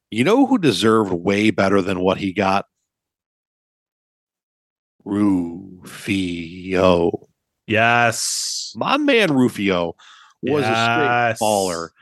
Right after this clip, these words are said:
Speaker 1: This dude took the mantle of Peter Pan when Peter Pan pieced out. And Peter Pan, as a character, kind of a piece of shit. Rufio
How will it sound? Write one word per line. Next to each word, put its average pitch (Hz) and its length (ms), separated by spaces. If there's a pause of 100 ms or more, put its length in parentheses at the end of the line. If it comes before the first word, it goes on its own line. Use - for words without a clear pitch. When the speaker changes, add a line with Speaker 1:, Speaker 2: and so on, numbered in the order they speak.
(380)
Speaker 1:
This 165 280
dude 156 540 (240)
took 160 320
the 147 140
mantle 113 600
of 101 140
Peter 110 240
Pan 87 480 (340)
when 117 160
Peter 175 280
Pan 113 580
pieced 151 320
out. 101 180
And - 100
Peter 247 220
Pan, 110 400 (340)
as 190 160
a 170 40
character, 110 540 (180)
kind 311 220
of 269 60
a - 40
piece 220 220
of 170 80
shit. - 280 (680)
Rufio 151 580